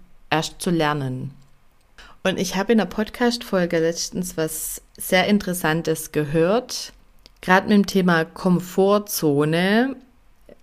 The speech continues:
Es heißt ja, wenn man sein Selbstvertrauen stärken möchte zum Beispiel, soll man aus der Komfortzone raus. Und die Komfortzone ist ja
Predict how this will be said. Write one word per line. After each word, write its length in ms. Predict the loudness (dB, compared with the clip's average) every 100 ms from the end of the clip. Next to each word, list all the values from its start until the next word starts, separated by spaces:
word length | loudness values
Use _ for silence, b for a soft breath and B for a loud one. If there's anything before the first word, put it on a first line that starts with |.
| -20 _
Es 200 | -4 2
heißt 300 | 4 4 2
ja, 100 | 2
wenn 140 | 2 0
man 100 | 0
sein 220 | -2 0
Selbstvertrauen 840 | 4 2 0 -6 -4 2 4 4 0
stärken 520 | 0 0 0 0 -2
möchte 340 | -2 -6 -10
zum 240 | -6 -6 -2
Beispiel, 680 | -2 -2 -4 -4 -2 -2
soll 160 | -2 -2
man 140 | -2
aus 160 | -4 -6
der 100 | -6
Komfortzone 920 | -6 -6 -4 -4 -4 -6 -6 -6 -4
raus. 520 | -4 -4 -6 -12 -16 -20 B B B B B B B B -2
Und 160 | 0 0
die 100 | -2
Komfortzone 1200 | -2 -2 4 8 8 4 -2 0 2 2 2 0
ist 380 | -4 -8 -4
ja 180 | -2 -2